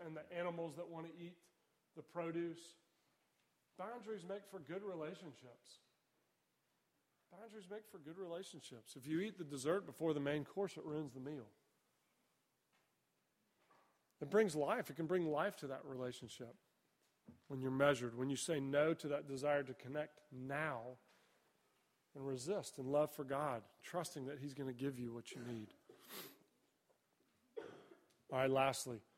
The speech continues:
what would our family at Rock Creek look like? Who would we be as a family if we began more often resisting our temptations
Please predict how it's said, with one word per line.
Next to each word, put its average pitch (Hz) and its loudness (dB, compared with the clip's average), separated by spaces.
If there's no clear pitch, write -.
what 311 2
would 233 0
our 175 -2
family 160 -6
at 160 -8
Rock 156 -8
Creek 143 -8
look 135 -10
like? 135 -12
Who 330 0
would 254 -2
we 196 -2
be 151 0
as 139 -6
a 143 -2
family 139 -4
if 135 -6
we 190 0
began 160 -2
more 175 0
often 151 -2
resisting 151 -4
our 151 0
temptations 147 -6